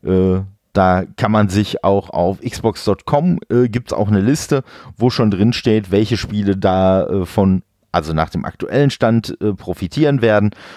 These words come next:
Und diese Spiele werden dann halt auch eine höhere Auflösung haben und eine höhere Framerate, wovon allerdings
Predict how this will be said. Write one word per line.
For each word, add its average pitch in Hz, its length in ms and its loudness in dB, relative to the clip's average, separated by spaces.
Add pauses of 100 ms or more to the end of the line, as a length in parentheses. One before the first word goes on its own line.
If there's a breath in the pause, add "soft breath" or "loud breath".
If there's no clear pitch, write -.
(120 loud breath)
Und - 380 -4
diese 117 320 2
Spiele 104 680 0
werden 85 580 0
dann 85 240 0
halt 80 180 -2
auch 85 160 -8
eine 87 180 -2
höhere 120 360 4
Auflösung 101 520 -2
haben 95 280 0 (340 loud breath)
und 156 280 2
eine 117 80 4
höhere 101 280 2
Framerate, 95 640 0 (300 loud breath)
wovon 113 300 0
allerdings 104 420 2